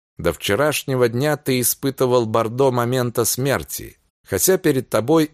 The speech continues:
воссиял ясный свет реальности, ты не смог удержаться и посему принуждён блуждать здесь. С этого момента тебе суждено испытать остальные два состояния,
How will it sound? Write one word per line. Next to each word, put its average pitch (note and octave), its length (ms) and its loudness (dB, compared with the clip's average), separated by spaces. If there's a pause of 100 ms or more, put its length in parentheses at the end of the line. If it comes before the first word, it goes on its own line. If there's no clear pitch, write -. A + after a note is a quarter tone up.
воссиял A2+ 840 0
ясный A2 520 0
свет A#2 380 2
реальности, G#2+ 920 -2 (560)
ты E3+ 120 2
не D#3+ 120 0
смог D3+ 400 0
удержаться B2 880 0 (100)
и G2 100 -4
посему C3+ 640 0 (140)
принуждён A2+ 800 0
блуждать G#2 580 -2
здесь. D2 600 -4 (500)
С - 120 -2
этого C3+ 340 2
момента A#2+ 760 0
тебе A2 360 -2
суждено C3+ 600 0
испытать B2+ 760 -2
остальные G#2 640 -2
два A2+ 240 0
состояния, G#2+ 960 -2